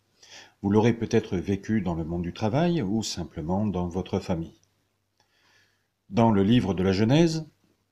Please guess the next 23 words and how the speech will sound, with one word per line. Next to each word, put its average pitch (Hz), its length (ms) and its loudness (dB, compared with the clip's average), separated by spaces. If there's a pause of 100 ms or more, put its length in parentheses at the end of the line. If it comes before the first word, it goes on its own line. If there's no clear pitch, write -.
(140)
Dieu 110 420 4
exprime 104 440 -4
la 80 80 -8
place 104 320 -6
de 92 80 -4
l'homme 98 420 0 (160)
dans 87 120 -10
la 85 100 -8
création 147 680 -6
et 92 100 -4
dit 127 200 -4
à - 240 -6
Adam 110 460 -2
et 92 160 -6
Ève, « 120 400 -2 (640)
Soyez 123 400 2
féconds, 139 520 -2 (420)
multipliez-vous, 123 1000 0
remplissez 127 540 -4
la 98 140 0
terre 95 440 -8 (160)
et 101 60 -12
soumettez-la. 90 640 -6